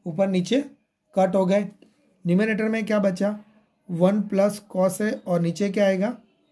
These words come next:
cos A। अभी ये cos क्या कर दो, दोनों को इंडिविजुअल दे दो,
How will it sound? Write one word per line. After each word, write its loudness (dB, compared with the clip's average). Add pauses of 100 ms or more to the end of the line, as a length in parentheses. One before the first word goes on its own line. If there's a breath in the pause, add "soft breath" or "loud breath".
(720)
cos -2
A। -10 (480 soft breath)
अभी 0
ये 4
cos 0
क्या 2
कर -4
दो, -2
दोनों 0
को -8
इंडिविजुअल 2
दे 0
दो, -8